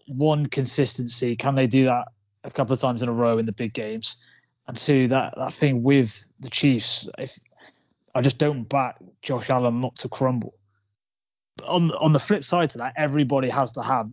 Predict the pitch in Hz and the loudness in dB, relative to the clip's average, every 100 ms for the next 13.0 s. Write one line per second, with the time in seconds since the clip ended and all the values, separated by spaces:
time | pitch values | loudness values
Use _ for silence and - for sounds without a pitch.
0 | - 127 - 123 120 120 117 113 107 104 | -8 -8 -6 -6 -4 -6 -6 -10 -10 -10
1 | 113 - - - - 120 123 - 123 117 | -14 -14 -18 -14 -6 -2 -2 0 -2 0
2 | 127 113 120 110 123 113 95 - - _ | 0 0 -2 -2 0 -2 -4 -10 -12 _
3 | _ _ _ _ _ _ _ _ _ 120 | _ _ _ _ _ _ _ _ _ -4
4 | 117 95 147 135 - _ _ - _ _ | -4 -6 -8 -8 -10 _ _ -20 _ _
5 | _ - 123 - 131 123 107 120 120 110 | _ -6 -6 0 2 2 -2 -2 0 0
6 | 110 131 120 113 113 107 - - - - | 0 -2 0 0 -2 -2 -2 -6 -14 -14
7 | 127 120 120 117 117 113 127 120 110 120 | -6 -2 -2 -2 -6 -4 0 2 2 0
8 | 117 - 107 120 107 - 117 110 - - | -2 -6 -6 -4 -4 -4 -4 -6 -8 -14
9 | _ - - _ - 113 104 131 - - | _ -20 -20 _ -2 -2 0 -2 -2 -4
10 | 117 110 - - _ _ _ _ _ _ | -4 -6 -10 -12 _ _ _ _ _ _
11 | _ _ _ _ _ _ _ _ _ - | _ _ _ _ _ _ _ _ _ 0
12 | 139 160 135 143 - 135 127 120 110 | 4 4 4 2 0 0 0 0 -4